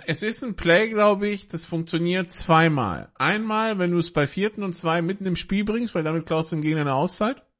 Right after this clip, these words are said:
Äh, und dann stellt sich zum Punt auf und es funktioniert ein zweites Mal, wenn der Gegner keine Auszeit mehr hat, weil die haben sich's angeschaut, haben die Auszeit genommen, haben's sechzig Sekunden besprochen und dann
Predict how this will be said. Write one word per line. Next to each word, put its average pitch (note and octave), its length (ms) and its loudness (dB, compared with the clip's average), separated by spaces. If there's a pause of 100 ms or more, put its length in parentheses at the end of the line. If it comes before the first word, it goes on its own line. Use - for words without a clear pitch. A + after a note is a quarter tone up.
(1120)
Äh, C#3 340 4
und C#3 160 -4
dann D3 120 0
stellt E3+ 220 2
sich D#3+ 120 -2
zum C3+ 140 -2
Punt D#3+ 220 2
auf G#3 280 0
und E3+ 180 -6
es D3+ 120 -8
funktioniert F3+ 460 -2
ein F3+ 80 -4
zweites F#3+ 400 2
Mal, D3+ 240 2
wenn D#3 100 0
der D#3+ 100 0
Gegner F3 200 0
keine G#3 320 2
Auszeit B2 400 2
mehr G#2+ 160 0
hat, G#2+ 180 -2
weil C#3 240 2
die C#3+ 140 -2
haben F3+ 160 2
sich's E3+ 160 0
angeschaut, G#3+ 480 0
haben F#3+ 160 2
die E3 100 0
Auszeit G#3 420 0
genommen, G3 320 0
haben's E3+ 280 2
sechzig E3+ 340 -2
Sekunden F3 340 -2
besprochen E3 520 0
und F#3 240 -4
dann E3 440 2